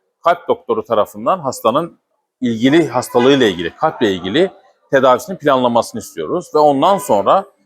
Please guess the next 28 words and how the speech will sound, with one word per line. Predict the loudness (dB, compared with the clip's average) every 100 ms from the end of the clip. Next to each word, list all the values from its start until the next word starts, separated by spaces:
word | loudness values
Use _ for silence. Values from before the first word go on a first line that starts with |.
| _
kalp | -2 -2 0
doktorundan | -2 -2 -6 -6 -2 -4 -4 -8
onay | -2 2 2
aldıktan | 2 -2 -8 -10 -10
sonra | -2 -2
tedaviye | 0 2 4 4 2
başlıyoruz. | 0 -6 -16 -20 -20 _ _ _ _ -2
Dolayısıyla, | 2 4 2 0 2 2 0
e, | -4 -2 0 -2
buradan | -4 -4 -4
şu | -4
mesajı | -6 -2 -2 -2
vermek | -4 -4 -8
istiyorum. | -6 -2 -2 -2 _ _ _ -2
E, | 0
çünkü | 0 0 0
çok | 0 0
etraftan | -2 0 -2 -2 -6
duyuyorum. | -2 -2 -2
İşte, | -4 -8 -8 -4
e, | 2
yakınımın | 4 4 2 0 -4 -2 -4
şöyle | -2 2 2
bir |
kanser | 0 0 0 0
hastalığı | 0 0 0
var | 2
ama | 4 4